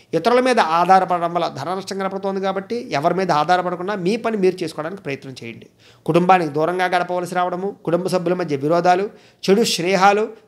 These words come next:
విరక్తి ఆలోచనలు, ముఖ్యంగా చెడు వ్యసనాలు అలవడడం వారికి ఇబ్బందులు, అలాగే జల సంబంధమైన రోగాలు, ఫుడ్ పాయిజన్ అయ్యే అవకాశాలు, వాహన ప్రమాదాలు కనపడుతున్నాయి. విలువైన వస్తువులు పోగొట్టుకునే అవకాశాలు,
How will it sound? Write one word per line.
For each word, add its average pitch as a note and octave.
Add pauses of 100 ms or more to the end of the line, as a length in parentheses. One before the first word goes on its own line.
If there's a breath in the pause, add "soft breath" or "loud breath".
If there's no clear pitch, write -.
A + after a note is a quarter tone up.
విరక్తి G3+
ఆలోచనలు, G3
ముఖ్యంగా E3+ (420 loud breath)
చెడు G3
వ్యసనాలు G#3+
అలవడడం F#3
వారికి D3+
ఇబ్బందులు, F#3 (360 loud breath)
అలాగే G3
జల D#3+
సంబంధమైన G#3
రోగాలు, F#3
ఫుడ్ F3
పాయిజన్ F3+
అయ్యే F3
అవకాశాలు, E3+
వాహన D#3+
ప్రమాదాలు D#3
కనపడుతున్నాయి. B2+ (360 soft breath)
విలువైన F3
వస్తువులు F3+
పోగొట్టుకునే F3
అవకాశాలు, F3+